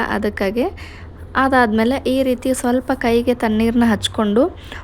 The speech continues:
ಪೂರ್ತಿ ಅದನ್ನ ಪ್ಲೇಟ್ ತುಂಬ ಆಗುವಂಗೆ ನೀಟಂಗೆ ಸ್ಪ್ರೆಡ್ ಮಾಡ್ಕೊರಿ.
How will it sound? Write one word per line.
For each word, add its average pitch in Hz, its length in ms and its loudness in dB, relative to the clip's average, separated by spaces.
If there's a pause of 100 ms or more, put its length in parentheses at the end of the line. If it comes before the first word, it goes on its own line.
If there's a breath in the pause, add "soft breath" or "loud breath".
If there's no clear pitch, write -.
(120)
ಪೂರ್ತಿ 277 360 4
ಅದನ್ನ 240 240 4
ಪ್ಲೇಟ್ 240 420 4
ತುಂಬ 262 340 0
ಆಗುವಂಗೆ 220 520 2
ನೀಟಂಗೆ 233 580 0
ಸ್ಪ್ರೆಡ್ 220 420 0
ಮಾಡ್ಕೊರಿ. 214 560 2